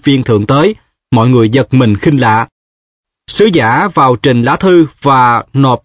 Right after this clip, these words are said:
cái hòm đựng hai thủ cấp, Tháo cười rộ lên. Quả đúng như Phụng Hiếu liệu tính. Bèn trọng thưởng sứ giả, phong Công Tôn Khang làm tả tướng quân Trương Bình Hầu. Các quan đều hỏi, "Thế nào là quả đúng như lời Phụng Hiếu?"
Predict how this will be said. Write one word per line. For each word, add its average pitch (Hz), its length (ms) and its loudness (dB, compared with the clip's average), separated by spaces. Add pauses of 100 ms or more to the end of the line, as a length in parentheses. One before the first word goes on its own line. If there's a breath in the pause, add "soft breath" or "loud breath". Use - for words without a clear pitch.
cái 165 140 -2
hòm 135 380 -2
đựng 123 220 0
hai 139 260 -2
thủ 120 180 -2
cấp, 185 220 -4 (240)
Tháo 143 220 -2
cười 117 300 2
rộ 110 220 2
lên. 139 200 0 (880)
Quả 131 220 2
đúng 170 240 2
như 170 180 2 (100)
Phụng 110 200 0
Hiếu 139 200 2
liệu 113 180 0
tính. 143 220 0 (580)
Bèn 131 260 0
trọng 120 240 -2
thưởng 120 220 0
sứ 185 200 0
giả, 123 320 -2 (300)
phong 147 240 2
Công 156 220 0
Tôn 147 180 0
Khang 151 320 -4 (120)
làm 120 300 -2
tả 117 360 -2
tướng 190 200 0
quân 156 260 2 (180)
Trương 165 320 2
Bình 120 160 0
Hầu. 120 300 0 (380)
Các 170 160 -2
quan 139 240 0
đều 120 120 0
hỏi, 120 300 0 (320)
"Thế 202 140 0
nào 147 260 0
là 120 180 -2
quả 104 280 -2
đúng 175 260 0
như 165 160 2
lời 120 300 0
Phụng 123 180 -2
Hiếu?" 165 240 2